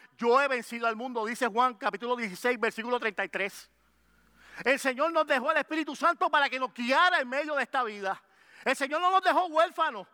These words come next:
Dice que el mismo poder de Dios que se manifestó en Cristo se manifiesta también hoy en día. Tú y yo estamos, estamos diseñados para adorar y agradar el nombre de Dios,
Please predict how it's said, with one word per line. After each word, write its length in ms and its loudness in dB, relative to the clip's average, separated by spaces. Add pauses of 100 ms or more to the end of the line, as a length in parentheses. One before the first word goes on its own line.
(200)
Dice 240 0
que 80 -2
el 80 0
mismo 640 2
poder 380 4
de 240 0
Dios 320 2 (120)
que 140 2
se 140 -8
manifestó 640 2
en 140 0
Cristo 720 0
se 180 2
manifiesta 640 2
también 380 2
hoy 140 6
en 120 2
día. 400 2 (1600)
Tú 180 6
y 160 4
yo 380 8 (160)
estamos, 680 -2
estamos 420 -2
diseñados 640 2
para 220 4
adorar 440 2
y 40 -4
agradar 460 2
el 120 -2
nombre 320 2
de 140 2
Dios, 360 2